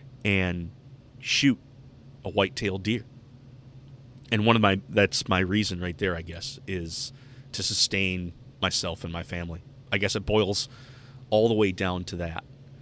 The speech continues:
And there's that element of self-reliance, the word that I chose for this year, that if I don't have to rely on a long chain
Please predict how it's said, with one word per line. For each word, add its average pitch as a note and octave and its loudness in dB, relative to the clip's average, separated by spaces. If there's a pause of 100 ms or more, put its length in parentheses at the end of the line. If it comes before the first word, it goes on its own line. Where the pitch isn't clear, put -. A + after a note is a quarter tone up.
(680)
And A#2 2
there's A2+ 2
that A2 4
element A#2+ 4
of G2 -4 (140)
self-reliance, F#2+ 0
the G2 2
word G2+ 4
that F#2+ 2
I G2 -4
chose F#2+ 2
for - -8
this F2 -8
year, F2+ -2
that F2 -4 (1080)
if A2+ 2
I G2+ 6
don't A#2 -2
have G#2+ -2
to F#2+ -2 (100)
rely G2 2
on F#2+ 0
a F#2+ -2
long G2 0
chain G2 -2